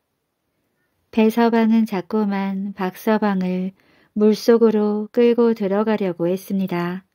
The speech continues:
하지만 더는 따라갈 수가 없었어요. 물에 빠져 죽을 것 같았기 때문입니다. 박서방은 배서방을 밀치고 강물에서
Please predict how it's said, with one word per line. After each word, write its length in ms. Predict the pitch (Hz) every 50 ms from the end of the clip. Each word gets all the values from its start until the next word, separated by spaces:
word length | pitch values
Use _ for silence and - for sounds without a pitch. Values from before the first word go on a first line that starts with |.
| _ _ _ _ _ _ _ _ _ _ _ _ _ _ _ _ _ _ _
하지만 600 | - - 240 240 233 254 247 233 240 233 240 226
더는 520 | - 202 196 190 190 202 202 208 202 208
따라갈 480 | 208 233 233 233 240 240 233 233 226 226
수가 400 | 226 - - 220 220 214 190 165
없었어요. 760 | 156 - - 196 190 185 - - 175 165 165 185 202 208 220 _ _ _ _ _ _ _ _ _ _ _ _ _ _ _ _ _ _ _ _ _ _ _ -
물에 320 | 226 220 226 226 226 226
빠져 640 | 226 - - 220 220 208 - 214 208 208 208 208 208 208 208 -
죽을 320 | - - 214 - 220 214
것 260 | 214 - 226 214 214 -
같았기 920 | - 196 185 - - 208 208 _ _ - - 170 175 175 180 180 - _ _ -
때문입니다. 960 | - 220 220 214 214 214 208 208 208 208 196 190 180 175 175 180 190 196 _ _ _ _ _ _ _ _ _ _ _ _ _ _ _ _ _ _ _ _ _ _ _ _ _ _ _ _ _ _ _ _ _ -
박서방은 960 | - - 220 - - - - 240 233 226 233 226 226 214 220 220 220 220 214
배서방을 960 | - 208 196 190 - 214 226 214 220 214 208 208 208 208 208 208 208 208 202 196
밀치고 880 | 190 190 190 185 185 185 - - - 220 214 - - 175 185 208 220 _ _ _ _ _ _ _ _ _ _
강물에서 1040 | - - 214 202 208 208 220 226 226 226 220 220 - 214 208 208 202 208 208 208